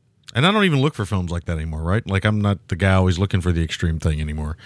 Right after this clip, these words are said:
I do love transgressive cinema. That is, that is a known fact, and I always will. But it's,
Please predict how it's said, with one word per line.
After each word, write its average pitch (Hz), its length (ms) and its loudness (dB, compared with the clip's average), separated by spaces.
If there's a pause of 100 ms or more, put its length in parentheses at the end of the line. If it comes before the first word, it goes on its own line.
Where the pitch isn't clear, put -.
(280)
I 107 40 0
do 127 140 6
love 113 240 6
transgressive 87 580 -2
cinema. 92 300 -4
That 98 180 0
is, 87 240 -2
that 92 200 -2
is 92 100 0
a 90 40 -2
known 92 240 2
fact, 98 320 0
and 90 100 0
I 90 40 2
always 90 320 0
will. 107 320 2 (560)
But 107 380 2 (520)
it's, - 200 -4